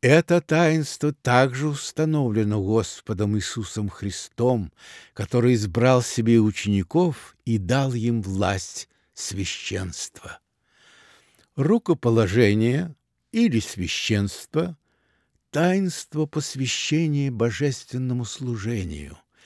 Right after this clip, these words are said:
Апостолы же, в свою очередь, возложив руки и помолившись, посвятили епископов и священников, передав им право совершать таинство.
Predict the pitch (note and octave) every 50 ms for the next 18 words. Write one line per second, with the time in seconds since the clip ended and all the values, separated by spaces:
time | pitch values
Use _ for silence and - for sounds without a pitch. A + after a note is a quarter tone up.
0 | - - - _ _ _ - B2+ B2 - - G#3+ A#3+ A3 - - - - C3 A#2
1 | A2+ G#2+ F2+ G#2+ A2+ - - - - A#2 A#2 A#2 B2 B2 C3 - C3 C3 A#2 G#2+
2 | - - - G2+ F#2+ F2+ F2 - - G2+ A#2+ A#2 G2+ A2+ C3+ C#3 B2+ A2 C#3 D3+
3 | C3 G2+ A2+ B2+ B2+ D3 E3 D#3+ B2 - - - G2 F2 D#2+ _ - _ _ _
4 | _ _ - C#3+ C#3 - - C3+ C#3 C#3+ C#3 C#3 C#3+ D3+ C3+ G#2+ - - A2 G2
5 | - - - _ _ - - _ _ - C3+ C#3 - - C#3+ D#3 D#3 - - A3
6 | A3+ G3+ A3 G#3+ A3+ A3 _ - D#3+ F3 F3+ E3 - - - - E3 D#3 - D3+
7 | C#3+ C#3 B2+ - - _ _ _ _ - - E3+ F3 - - - F3 G3 F3+ -
8 | - - - - A#2+ A#2 A#2 A2 A2+ A2+ A2 A2+ A2 - - A2+ A2 G2+ - _
9 | _ - - - _ _ - - D#3 E3+ F#3 F#3+ E3 G#3 A3 A3+ G#3 - A2+ A#2
10 | B2 C#3 D#3 E3 E3 D#3 D#3 D3+ D3+ D3 _ _ _ _ _ _ _ _ _ _
11 | _ - - C#3+ D#3 D#3 D3+ C#3+ C#3 C#3+ - - C#3 C#3+ C#3+ C3 A2+ - C#3 C#3
12 | C#3 C3 _ - B2+ B2 B2 B2 A#2+ B2 B2 - - - - A#2 A#2 A2+